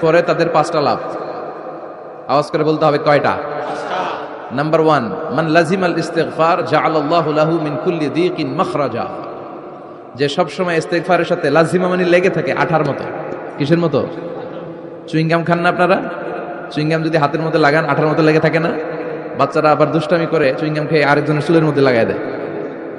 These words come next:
আছে না নাই? তখন সরিষার তেল দিয়ে চুলাইতে হয়, তাই না?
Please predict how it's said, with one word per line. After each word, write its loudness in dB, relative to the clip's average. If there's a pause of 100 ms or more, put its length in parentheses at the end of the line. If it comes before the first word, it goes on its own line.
(180)
আছে 0
না 4
নাই? 2 (720)
তখন -2
সরিষার 2
তেল 4
দিয়ে 4
চুলাইতে 2
হয়, 0 (720)
তাই 2
না? 2